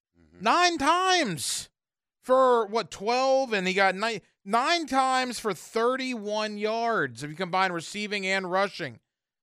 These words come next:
Speaker 2: That is asinine. That is
Speaker 1: Mm-hmm.
Speaker 2: ludicrous. Whatever verbiage you wanna use,
Speaker 1: Mm-hmm.
Speaker 2: how can that happen with an N F L game plan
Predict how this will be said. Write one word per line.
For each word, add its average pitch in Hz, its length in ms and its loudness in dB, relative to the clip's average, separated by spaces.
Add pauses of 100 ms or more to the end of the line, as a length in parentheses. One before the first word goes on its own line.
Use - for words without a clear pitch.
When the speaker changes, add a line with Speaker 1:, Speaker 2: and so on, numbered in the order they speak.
(320)
Speaker 2:
That 208 240 0
is 208 240 0
asinine. 190 1000 0 (340)
That 202 140 2
is 214 160 2
Speaker 1:
Mm-hmm. 170 160 -4
Speaker 2:
ludicrous. 240 640 2
Whatever 233 240 0
verbiage 214 580 0
you 226 120 -2
wanna 220 180 0
use, 208 560 -2
Speaker 1:
Mm-hmm. 170 100 -20 (280)
Speaker 2:
how 269 300 2
can 233 260 -2
that 202 200 4
happen 190 520 -2
with 190 120 -2
an 208 80 -2
N 190 140 0
F - 180 0
L 175 160 2
game 202 340 -4
plan 156 500 0